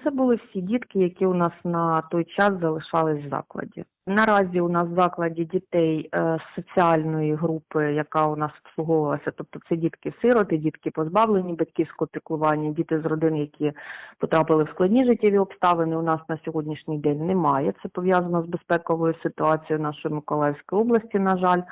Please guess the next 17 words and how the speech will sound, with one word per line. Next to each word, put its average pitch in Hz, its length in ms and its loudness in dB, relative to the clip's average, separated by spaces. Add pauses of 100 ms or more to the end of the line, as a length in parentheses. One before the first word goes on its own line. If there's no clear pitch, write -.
(440)
А, 170 80 4 (540)
але 233 240 4
ми 262 160 4
продовжуємо 202 680 -2
працювати 190 920 0
для 156 600 0 (240)
дітей 160 960 2
з 156 60 -18
батьками 196 920 0
Миколаєва, 170 720 0
Миколаївської 147 800 -4
області 170 640 0
і 139 60 -6
Херсонської 190 760 -2
області 156 600 0
як 160 200 0
реабілітаційний 160 840 -2